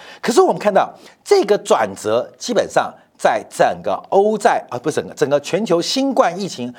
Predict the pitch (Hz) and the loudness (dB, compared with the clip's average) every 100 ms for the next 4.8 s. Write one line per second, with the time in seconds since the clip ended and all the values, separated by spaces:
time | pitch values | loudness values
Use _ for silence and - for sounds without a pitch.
0 | - - 247 143 90 - 135 131 123 - | -10 0 2 2 -2 0 0 2 -2 -6
1 | 147 - 123 - _ _ _ - 127 117 | -4 0 -2 -4 _ _ _ -6 -4 -2
2 | 117 92 - - 117 95 95 - 90 - | -4 -6 -4 -2 -2 -4 -10 -10 -8 -6
3 | 147 - - - 254 254 - 359 190 - | -6 -10 -20 -4 -2 0 2 2 0 -2
4 | 180 143 - 117 156 170 214 135 | 0 -2 -4 -2 -2 2 0 0